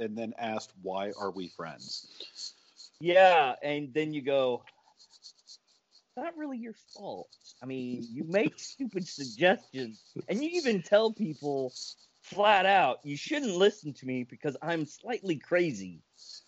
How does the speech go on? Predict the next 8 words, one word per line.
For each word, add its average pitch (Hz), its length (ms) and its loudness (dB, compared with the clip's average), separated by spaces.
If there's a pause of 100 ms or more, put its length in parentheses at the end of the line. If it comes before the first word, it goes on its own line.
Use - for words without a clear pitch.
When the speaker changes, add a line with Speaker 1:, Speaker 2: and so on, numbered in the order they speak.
(760)
Speaker 2:
And 160 600 4
Speaker 1:
No, 143 260 10
you're 139 300 2
insane, 123 720 -2 (120)
not 110 360 0
crazy. - 480 -2 (800)
Speaker 2:
Had 143 420 -4
the, 151 400 2